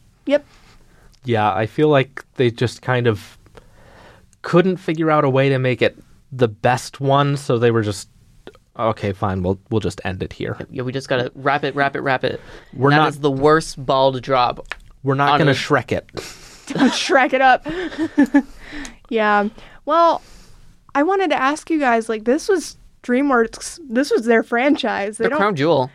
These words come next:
Speaker 1: they don't have another one. This isn't like Disney where they can just, like, throw out another princess movie. What are they, what's next for DreamWorks? Like,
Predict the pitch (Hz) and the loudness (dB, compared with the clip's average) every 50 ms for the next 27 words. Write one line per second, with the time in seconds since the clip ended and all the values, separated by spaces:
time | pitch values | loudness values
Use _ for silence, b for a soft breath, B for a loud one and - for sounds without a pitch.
0 | b - 247 285 359 330 285 254 240 233 285 320 285 226 202 196 185 185 180 175 | b 0 2 2 2 2 0 0 0 2 2 2 0 -2 -2 -4 -4 -6 -8 -8
1 | 180 - 190 - 233 240 - - 262 285 - 466 320 339 294 247 233 240 233 - | -6 -6 -8 -8 -10 -12 -2 0 0 2 2 0 0 2 2 2 0 0 -2 2
2 | 254 226 233 226 247 233 208 208 208 208 208 214 214 214 220 220 220 - 254 220 | 4 4 4 4 0 -2 0 0 0 0 0 2 2 2 0 0 -2 -2 -2 -2
3 | 202 214 - - - 175 - _ - - 226 220 220 220 220 220 214 208 220 220 | -2 -2 -4 -4 -6 -6 -6 _ -8 -2 0 2 4 4 4 2 2 0 0 0
4 | 208 196 175 - 262 233 220 226 208 202 - 214 196 196 196 208 214 226 B B | -2 -2 0 0 0 0 2 0 -2 -2 -2 -2 -2 0 0 0 -2 -2 B B
5 | B B B B B B B B _ - 226 202 269 277 349 370 403 370 311 254 | B B B B B B B B _ -12 -4 -2 -2 0 0 0 2 0 0 2
6 | 247 285 - - - - 240 302 - - - - 285 254 208 - 208 208 262 285 | 0 -2 -2 -2 -4 -2 -2 -2 -4 -6 -6 -4 -4 -2 -2 -2 -2 -2 -2 -2
7 | 240 - 87 - - - - - - - 233 - - | -4 -4 -6 -6 -8 -14 -10 -6 -6 -6 -6 -6 -12